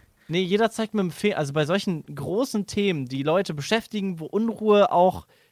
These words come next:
qua-, also der Unmut auch hochkommt, da zeigen noch schnell Leute wieder auf andere. Dann sagen, keine Ahnung, die Autoleute sagen, „Boah, ey, guckt euch doch mal die scheiß, die scheiß Schiffe an. Mensch, die habt ihr euch noch gar nicht angeguckt. Die machen viel mehr Dreck.“ Dann sagen die Schiffe,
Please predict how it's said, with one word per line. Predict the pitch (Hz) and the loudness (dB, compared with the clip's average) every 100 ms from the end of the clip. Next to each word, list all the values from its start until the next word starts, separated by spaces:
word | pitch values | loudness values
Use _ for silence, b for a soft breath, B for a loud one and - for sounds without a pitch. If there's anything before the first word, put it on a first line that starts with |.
| - | -12
qua-, | - 165 165 | -4 -2 -2
also | - 139 131 | -4 -6 -6
der | 123 123 135 | -12 -10 -6
Unmut | 220 233 214 214 - | -6 -4 -2 -2 -2
auch | 170 160 | -4 -2
hochkommt, | 180 180 - 175 180 - b b b b | -6 -4 -2 -2 -2 -12 b b b b
da | 156 151 | -2 -2
zeigen | - 202 240 | 0 -2 0
noch | 202 | 0
schnell | - - 185 220 | -2 -2 -2 0
Leute | 202 180 190 - 190 190 180 b b | 2 2 2 2 0 0 -2 b b
wieder | - 160 160 | -6 0 2
auf | 151 | 2
andere. | 120 131 123 | 0 -4 -4
Dann | 117 123 | -4 -2
sagen, | 160 185 185 | 0 0 -2
keine | 165 147 120 | -4 -4 -2
Ahnung, | 117 110 107 | -4 -6 -10
die | 135 127 | -12 -4
Autoleute | 170 170 160 151 151 | -2 0 2 2 0
sagen, | 139 139 139 135 | 2 2 0 -2
„Boah, | 143 151 | 2 4
ey, | 135 135 | 2 -2
guckt | 131 165 160 | -6 -8 -6
euch | 143 | -4
doch | 147 | -2
mal | 139 131 | -2 -2
die | 131 | -2
scheiß, | - 135 135 127 - | -2 0 0 -2 -10
die | 131 | -8
scheiß | - 131 131 | -4 -2 -2
Schiffe | - 135 131 110 | -2 -4 -4 -4
an. | 98 101 | -4 -6
Mensch, | 104 117 107 | -6 -6 -6
die | - 143 | -4 -4
habt | 165 156 | 0 0
ihr | |
euch | 135 135 143 | 0 0 -4
noch | 127 | -2
gar | 120 123 | 0 -2
nicht | 120 | -4
angeguckt. | 110 107 120 - | -8 -8 -10 -10
Die | 175 | -4
machen | 180 170 | -2 -2
viel | 160 - | -4 -6
mehr | 139 131 131 | -4 0 -2
Dreck.“ | 117 110 - | -2 -6 -6
Dann | 127 | -4
sagen | 151 170 | -4 -4
die | 156 | -6
Schiffe, | - 180 180 180 | -4 -4 -2 -2